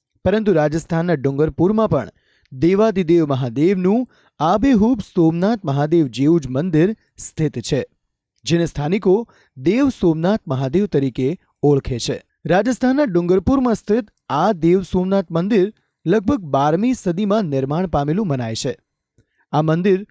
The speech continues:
માલવા શૈલીમાં બનાવાયેલું છે. આ મંદિર પંચોતેર જેટલા વિશાળ સ્તંભો પર સ્થિત છે. આ મંદિરનું મુખ્ય શિખર જમીનથી લગભગ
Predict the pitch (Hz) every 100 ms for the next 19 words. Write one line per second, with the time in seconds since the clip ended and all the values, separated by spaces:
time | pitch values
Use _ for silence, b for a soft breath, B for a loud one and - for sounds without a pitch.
0 | _ 143 151 165 190 254 277 - 156 180
1 | 196 190 208 143 131 123 113 120 131 120
2 | - _ _ _ _ _ _ _ _ 156
3 | 160 175 196 123 - _ - 175 170 180
4 | 185 202 240 151 180 - 143 202 - _
5 | 143 190 - 262 277 - 156 151 160 208
6 | 160 123 139 110 - 139 - _ _ _
7 | - 156 165 170 190 160 151 - 160 -
8 | 143 - 156 - _ _ _ 123 185 208
9 | 269 233 170 165 214 _ - 160 202 180
10 | 285